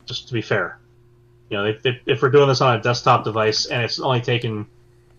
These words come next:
you know, so many minutes to spit the results out after your eighteen hours are done, like, it's probably, it's probably not doing hundreds of different viruses.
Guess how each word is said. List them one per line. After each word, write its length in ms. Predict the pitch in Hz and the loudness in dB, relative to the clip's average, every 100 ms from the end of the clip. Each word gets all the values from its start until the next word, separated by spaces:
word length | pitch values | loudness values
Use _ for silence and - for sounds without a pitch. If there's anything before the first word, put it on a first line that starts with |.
| _ | _
you 80 | 120 | -2
know, 80 | 110 | -2
so 200 | - 135 | 2 2
many 160 | 120 | 2
minutes 340 | 113 117 120 - | 2 2 2 -2
to 100 | - | -6
spit 200 | - 120 | -2 0
the 60 | 110 | 2
results 360 | 104 113 110 | 2 0 2
out 160 | 110 104 | 2 2
after 200 | 101 110 | 0 -2
your 120 | 101 | -4
eighteen 260 | 104 - 107 | -4 -4 0
hours 260 | 110 110 | 0 0
are 60 | 117 | 2
done, 240 | 123 123 - _ _ _ _ _ _ _ | 2 2 -4 _ _ _ _ _ _ _
like, 160 | 104 107 | -6 -4
it's 180 | 120 - | -4 -2
probably, 640 | 156 143 131 120 113 104 _ _ | 4 6 6 4 2 -4 _ _
it's 160 | 143 - | -8 -2
probably 240 | 151 131 | 2 4
not 220 | 123 104 | 4 2
doing 320 | 120 117 107 98 | 2 2 0 -2
hundreds 500 | - 120 110 104 107 | -2 0 0 0 -4
of 80 | |
different 240 | 104 107 101 | -6 -6 -4
viruses. 640 | 101 101 92 90 - - | -2 -2 -4 -12 -14 -16